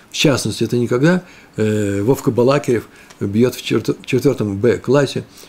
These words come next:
э, еврея Пятигорского за то, что он еврей. Это-то ещё просто проявление их. А вот настоящий расизм, вот он где. Тот, кто не расист,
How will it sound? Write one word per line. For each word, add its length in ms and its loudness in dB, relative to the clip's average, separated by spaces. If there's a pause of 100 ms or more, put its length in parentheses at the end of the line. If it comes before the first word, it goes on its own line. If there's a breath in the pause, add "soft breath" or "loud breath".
(180 loud breath)
э, 340 -4 (200)
еврея 480 4
Пятигорского 640 0 (340 loud breath)
за 80 2
то, 140 2
что 100 -2
он 60 2
еврей. 500 2 (920)
Это-то 280 0
ещё 320 4
просто 220 -2
проявление 480 4
их. 140 -12
А 20 -4
вот 160 -2
настоящий 460 0
расизм, 320 -4 (280 loud breath)
вот 240 2
он 140 -2
где. 220 -14 (680 loud breath)
Тот, 200 0
кто 240 0
не 200 6
расист, 720 -2